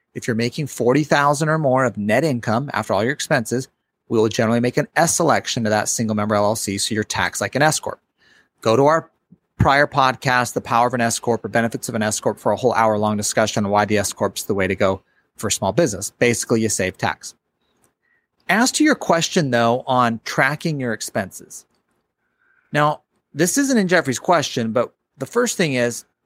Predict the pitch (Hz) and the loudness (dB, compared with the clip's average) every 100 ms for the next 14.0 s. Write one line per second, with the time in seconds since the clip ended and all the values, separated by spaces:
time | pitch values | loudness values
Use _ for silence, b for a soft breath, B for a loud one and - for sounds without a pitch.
0 | _ _ 160 214 233 180 156 - _ 180 | _ _ -4 0 0 2 0 -2 _ 0
1 | 226 - 185 135 120 - - 110 104 110 | 0 0 2 2 0 -4 -2 -2 -2 -4
2 | 113 151 - _ _ _ - 120 104 - | -4 -6 -12 _ _ _ -6 -4 -4 -8
3 | 113 151 151 170 180 180 160 101 - - | -4 -4 -4 -6 -2 -2 -2 -4 -8 -14
4 | - _ _ _ _ _ _ _ _ _ | -16 _ _ _ _ _ _ _ _ _
5 | - 110 131 208 - - 190 247 156 - | -10 0 4 4 2 2 2 4 0 0
6 | 127 131 - 131 - 151 147 123 104 110 | -2 -2 -2 -4 0 -2 0 0 0 0
7 | 143 127 123 135 113 117 113 117 113 113 | -2 0 -2 0 0 0 2 2 2 0
8 | 104 - 107 90 - - _ 151 - 147 | -2 -8 -6 -6 -6 -14 _ 0 0 0
9 | 143 139 135 - 143 139 143 139 143 123 | 2 2 0 0 -2 0 0 2 4 4
10 | 110 95 90 90 - 95 85 101 - 101 | 2 -2 -6 -8 -4 -4 -4 -6 -6 -10
11 | 104 _ _ _ _ _ _ _ 139 135 | -12 _ _ _ _ _ _ _ -6 0
12 | 151 - 196 190 156 139 202 196 151 - | 0 2 2 2 -2 2 0 2 -2 0
13 | 135 117 147 120 - - 175 208 196 | -2 -2 0 0 -2 -2 0 2 2